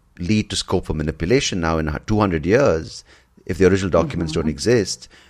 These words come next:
Speaker 1: someone can manipulate that document, and the country that that document is created as a result out of can be changed, right?
Speaker 2: Mm-hmm. Yeah, they're gonna,
Speaker 1: That's the
Speaker 2: they're not
Speaker 1: strange
Speaker 2: gonna
Speaker 1: thing.
Speaker 2: know what, that the word was changed.
Speaker 1: Yeah,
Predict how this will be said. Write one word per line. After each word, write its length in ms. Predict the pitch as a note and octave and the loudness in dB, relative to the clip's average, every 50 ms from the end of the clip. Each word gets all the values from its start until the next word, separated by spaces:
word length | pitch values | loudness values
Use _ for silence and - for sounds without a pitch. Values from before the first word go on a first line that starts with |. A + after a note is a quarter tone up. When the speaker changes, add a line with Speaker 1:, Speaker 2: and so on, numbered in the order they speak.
| _ _ _ _ _ _ _ | _ _ _ _ _ _ _
Speaker 1:
someone 340 | - - A#2 G#2+ A2 G#2 G#2 | -2 2 4 4 4 4 2
can 200 | - G#2 G2 F#2+ | 0 0 0 2
manipulate 440 | F2+ F2+ G2 F#2 - G#2 A2+ - - | 2 2 2 2 2 2 2 2 2
that 100 | F2+ D#2+ | 2 4
document, 460 | G#2 A2+ - - - D3 A#2 G#2 - - | 4 4 4 2 -2 -2 -2 -2 -2 -4
and 140 | F#2 F#2 | -4 -4
the 60 | E2+ - | -4 -2
country 480 | - - A2 A#2+ B2 - - C3 A#2+ | 0 0 0 0 0 -2 -4 -4 -2
that 360 | E2 F2+ E2+ E2 - - _ - | 0 2 0 0 -2 -4 _ -4
that 120 | E2 D2+ | -2 0
document 400 | E2 F2 F2 - - F2 F#2 F2+ | 2 0 0 0 -4 -6 -6 -6
is 120 | F2+ - - | -6 -8 -10
created 360 | - - F#2 F#2 F#2 F#2+ F2 | -6 -2 -2 -2 0 0 -2
as 140 | E2+ D2 E2+ | -2 -2 -4
a 20 | |
result 360 | D2+ E2 D2+ F2+ G#2 C#3+ D3+ - | -6 -4 -2 -2 -2 -2 -2 -2
out 120 | F#2 E2+ | -2 0
of 220 | F2 - - - | -2 -2 -4 -8
can 160 | - F2+ F2+ F2+ | -10 -10 -8 -6
be 320 | F#2 F#2+ F#2+ F#2 - - _ _ _ | -6 -6 -6 -6 -8 -12 _ _ _
changed, 500 | - - C3+ E3 C#3 D#2+ C2+ - - - | -2 0 0 0 0 -4 -8 -10 -8 -8
right? 220 | - G#2+ D#3 A3+ B3 - _ _ _ _ _ _ _ - | -6 -6 -6 -8 -10 -14 _ _ _ _ _ _ _ -10
Speaker 2:
Mm-hmm. 300 | F#3 F3 A3+ C#4 F4+ - - _ _ _ _ _ - | -4 0 0 0 0 0 -4 _ _ _ _ _ -6
Yeah, 180 | - B3+ C#4+ C#4+ | -2 0 0 0
they're 140 | G3+ G3+ | 0 0
gonna, 120 | G3+ G#3 G3+ | 0 0 -2
Speaker 1:
That's 80 | F#3+ | 0
the 60 | F3 E3+ | 0 2
Speaker 2:
they're 160 | F#3+ F#3+ F#3+ | 2 2 4
not 180 | F#3+ F#3+ F#3+ F#3 | 4 2 2 2
Speaker 1:
strange 40 | G3 | 0
Speaker 2:
gonna 120 | F#3+ F3+ | -2 -2
Speaker 1:
thing. 80 | F3+ F3+ | -2 -2
Speaker 2:
know 220 | F3+ F3+ F3+ F3 | 0 0 0 0
what, 280 | E3+ F3 F#3 F3+ F3+ - _ _ - - | 2 2 0 0 0 -4 _ _ -10 -6
that 160 | - E3+ E3 - | -4 -4 -2 -2
the 60 | F3 | -2
word 220 | E3+ F#3+ G#3+ A3+ G3+ | 0 2 2 2 2
was 180 | F3 D#3 - | 0 -2 -4
changed. 540 | - E3 D3 C3+ C3 B2+ C#3 C3+ C3+ - - - - _ | -4 -4 -4 -4 -4 -4 -4 -4 -4 -6 -8 -10 -12 _
Speaker 1:
Yeah, 380 | G2 A2 A#2 A#2+ - G2+ G2+ | 0 2 4 4 4 2 0